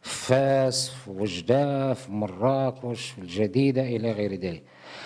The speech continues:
أما بالنسبة للجمعية التي أترأسها فهي جمعية حديثة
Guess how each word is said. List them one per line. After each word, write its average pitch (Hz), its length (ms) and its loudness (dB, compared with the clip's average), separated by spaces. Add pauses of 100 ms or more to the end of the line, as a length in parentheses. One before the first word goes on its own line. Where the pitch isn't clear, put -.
(240)
أما 190 220 6
بالنسبة 185 560 4
للجمعية 156 680 2
التي 143 500 2
أترأسها 135 960 0 (420)
فهي 139 360 2
جمعية 135 460 0
حديثة 139 540 -2